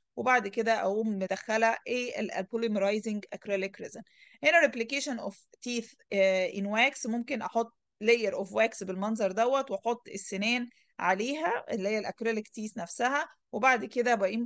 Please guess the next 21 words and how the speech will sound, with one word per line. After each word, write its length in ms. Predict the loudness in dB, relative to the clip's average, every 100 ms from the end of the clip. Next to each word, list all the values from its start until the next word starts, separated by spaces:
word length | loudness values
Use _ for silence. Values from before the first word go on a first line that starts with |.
| -6
بقوم 280 | -4 -2 -2
حاطه 360 | 0 -2 0 -4
self 240 | -2 -4
cure 420 | -6 -12 -4 -2
acrylic 380 | -4 -4 -4 -4 -4
resin 240 | -4 -4 -6 -12 _ -8
being 280 | 0 0 0
poured 420 | -4 -6 -4 -4
down 420 | -2 2 2 2
one 180 | 0 -2
of 120 | -2
the 100 | -4
holes 380 | -2 -2 -2 -4 -6
with 120 | -4
light 360 | 0 2 2 0
vibration 520 | -2 -2 -4 -4 -4 -4
عشان 380 | -4 -4 -4 -4
يعمل 280 | -2 0 -2
escapement 560 | -10 -4 -2 -2 -8 -14 _ _ _
للاير، 540 | -4 -2 0 2 2 0 -6 _
خلاص، 400 | -6 2 2 2